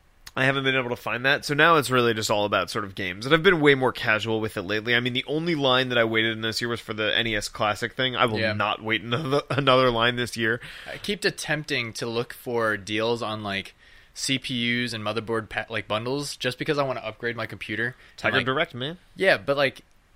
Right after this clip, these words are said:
Speaker 2: for some reason I, like, start and then I realize that I don't understand anything about
Speaker 1: <laughs>
Speaker 2: C P Us and the numbers are just all over the fucking place, and that, that means I would have to go through, like, YouTube videos of people doing comparisons, and I'm just, like, turned off from it immediately.
Speaker 1: Oh,
Speaker 2: I want
Speaker 1: man.
Speaker 2: it, but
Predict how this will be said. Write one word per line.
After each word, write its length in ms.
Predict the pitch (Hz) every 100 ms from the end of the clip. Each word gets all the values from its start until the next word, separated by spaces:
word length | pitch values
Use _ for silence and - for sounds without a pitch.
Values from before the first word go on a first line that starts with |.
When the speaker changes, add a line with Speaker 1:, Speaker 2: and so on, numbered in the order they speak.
| _ _ _
Speaker 2:
for 80 | -
some 160 | 185 190
reason 240 | 196 185
I, 120 | 165
like, 160 | 160 139
start 420 | - 135 170 139
and 100 | 143
then 100 | 151
I 60 | 143
realize 400 | 135 139 147 131
that 100 | 120
I 60 |
don't 200 | 120 127
understand 480 | 120 117 - 120 113
anything 460 | 107 107 120 135 135
about 200 | 120 117
Speaker 1:
<laughs> 20 |
Speaker 2:
C 120 | - 131
P 300 | 139 120 135
Us 80 |
and 120 | 127 120
the 40 |
numbers 340 | 117 120 139 233
are 120 | 131
just 240 | 262 -
all 260 | 139 139 131
over 140 | 139
the 100 | 160
fucking 440 | 139 - 180 196 165
place, 340 | 151 147 185
and 120 | 160
that, 140 | 147 135 135 - - -
that 100 | 196
means 160 | 208 190
I 80 | 185
would 80 |
have 140 | 185 185
to 60 |
go 160 | 170 180
through, 160 | 180 160
like, 160 | 135
YouTube 320 | 151 175 170
videos 440 | 151 165 165 165 143
of 120 | 123
people 240 | 151 151
doing 180 | 147 135
comparisons, 800 | - - 165 160 - 160 151 135
and 80 | 120
I'm 100 | 123
just, 180 | 120 -
like, 160 | 117 - -
turned 180 | - 117
off 140 | 107
from 120 | 95 95
it 60 |
immediately. 560 | 101 127 165 160 139 127 -
Speaker 1:
Oh, 60 |
Speaker 2:
I 100 | 156
want 280 | 151 175 202
Speaker 1:
man. 80 | 139
Speaker 2:
it, 80 | -
but 140 | 139